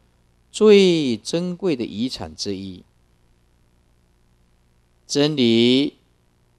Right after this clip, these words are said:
所谓真理就是毕竟空、无相、平等、无常、<clears throat> 缘起。真理在佛教看来是没有国界的，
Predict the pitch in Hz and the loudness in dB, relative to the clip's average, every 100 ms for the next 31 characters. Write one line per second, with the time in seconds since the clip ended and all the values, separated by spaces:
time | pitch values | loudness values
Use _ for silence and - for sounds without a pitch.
0 | _ _ - 127 120 - 156 113 113 107 | _ _ -10 -8 -6 -2 0 0 -4 -6
1 | - 117 113 104 - 107 110 _ _ 107 | -8 -8 -8 -10 -14 -16 -18 _ _ -4
2 | 127 - 139 - _ _ _ _ _ 127 | -2 -2 -4 -6 _ _ _ _ _ -2
3 | 147 143 87 - _ _ _ _ _ _ | 0 -2 -6 -10 _ _ _ _ _ _
4 | _ _ _ _ _ _ _ _ _ _ | _ _ _ _ _ _ _ _ _ _
5 | _ _ _ - 143 - 98 80 - _ | _ _ _ -2 -2 0 -4 -4 -16 _
6 | _ _ _ _ - - - _ - - | _ _ _ _ -12 -10 -16 _ -20 -20
7 | - 117 151 - - - _ _ _ _ | -6 -2 0 0 -4 -14 _ _ _ _
8 | _ _ _ _ _ _ _ _ _ _ | _ _ _ _ _ _ _ _ _ _
9 | _ _ _ _ _ _ _ _ _ _ | _ _ _ _ _ _ _ _ _ _
10 | _ _ 247 269 208 175 180 185 170 226 | _ _ 2 4 4 4 2 0 0 -2
11 | 185 - 202 226 202 175 - 208 165 165 | -2 -2 -2 4 4 2 -2 -2 0 -2
12 | - - 185 190 208 104 - 104 113 143 | 0 -2 -2 -2 -2 -4 -4 -4 -2 -4
13 | 85 85 85 - | -4 -8 -12 -14